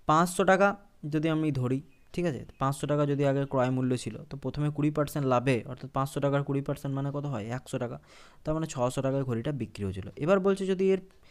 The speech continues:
ক্রয় মূল্যটা কমে চারশো টাকা হয়ে যায়, আর এটাও যদি পাঁচশো টাকা হয়ে যায়, তাহলে এখন লাভ কত হচ্ছে? একশো টাকা। তাহলে একশো টাকা চারশো টাকার কত পার্সেন্ট? চারশো টাকার কত পার্সেন্ট?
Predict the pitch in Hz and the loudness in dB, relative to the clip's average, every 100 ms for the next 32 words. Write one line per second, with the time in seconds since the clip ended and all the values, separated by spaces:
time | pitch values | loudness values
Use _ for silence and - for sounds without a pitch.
0 | - - - 143 160 165 170 170 160 156 | -20 -8 2 4 6 4 4 4 2 0
1 | 135 143 151 123 120 139 143 147 151 151 | 0 -2 0 0 0 -2 0 0 2 2
2 | 160 185 220 - - - 127 123 127 156 | 2 0 -2 -16 -20 -4 -2 -2 -2 4
3 | 165 156 165 - 127 131 120 110 101 101 | 4 4 0 0 -2 -2 -4 -2 -2 -4
4 | 110 139 143 135 165 160 160 160 170 165 | -6 0 2 2 2 4 4 4 0 2
5 | 165 160 - 170 - - - 123 - 131 | 0 -2 -6 -6 -8 -12 -6 -6 -4 -4
6 | 123 131 147 135 131 - 151 147 156 151 | -4 -6 -8 -2 -2 0 -2 0 0 0
7 | 139 - 147 147 147 147 175 160 143 104 | -2 -2 -2 0 0 -2 2 2 2 -4
8 | - - - - - - - - - _ | -10 -16 -20 -20 -20 -20 -20 -20 -20 _
9 | - 127 127 147 139 147 185 - - - | -2 0 0 0 0 2 0 -2 -10 -4
10 | 156 180 151 - | 2 2 2 0